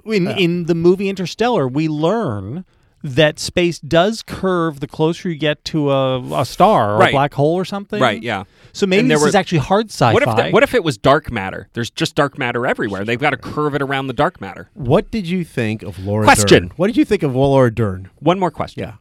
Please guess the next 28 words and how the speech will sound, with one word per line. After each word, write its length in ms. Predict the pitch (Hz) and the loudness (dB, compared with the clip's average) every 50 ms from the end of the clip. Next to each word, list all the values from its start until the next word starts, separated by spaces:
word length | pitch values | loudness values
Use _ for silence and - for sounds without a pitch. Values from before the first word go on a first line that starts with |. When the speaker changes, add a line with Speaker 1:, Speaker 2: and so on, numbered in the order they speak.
| _ _ _ | _ _ _
Speaker 2:
go 160 | - 92 92 | -14 -12 -12
ahead. 120 | 90 95 | -8 0
Speaker 3:
One 140 | 139 160 196 | 0 0 0
more 140 | 196 185 160 | 2 -2 -2
s-, 320 | - - - - - - | -2 -4 -8 -10 -10 -12
science 420 | - - - 123 110 113 110 - 110 | -12 -8 -6 -4 -4 -4 -4 -4 -6
Speaker 2:
Okay, 160 | 104 107 113 | -4 -4 -6
Speaker 3:
nitpicky. 140 | - 131 - | -4 -4 -6
Speaker 2:
yeah, 140 | 143 - | -4 -4
oh, 40 | 127 | -4
yes. 240 | 123 123 113 92 - | -6 -6 -6 -6 -6
Speaker 3:
All 40 | 151 | -8
right, 100 | 117 - | -8 -6
so 140 | - 156 - | -8 -10 -8
Speaker 2:
Go 60 | - | -8
ahead. 80 | 110 - | -6 -6
Speaker 3:
here's, 200 | 330 285 - - _ _ _ _ _ _ | -6 -6 -6 -10 _ _ _ _ _ _
so 200 | - - 190 185 | -6 -4 -4 -4
the, 160 | 170 175 - | -4 -6 -12
the 100 | - - | -10 -8
ships 280 | - - - 370 - - | -6 -4 -4 -6 -6 -6
are 60 | 143 | -8
cloaked. 480 | - - - 117 - - _ _ - 113 | -8 -6 -8 -8 -8 -8 _ _ -20 -20
The 60 | 113 | -18
transport 500 | - - 139 127 117 - - 104 92 - | -8 -4 -4 -4 -4 -4 -6 -10 -10 -10
ships 240 | - - - - - | -10 -14 -12 -14 -14
are 40 | - | -16
cloaked. 400 | _ - - - - 92 - _ | _ -14 -16 -16 -16 -20 -20 _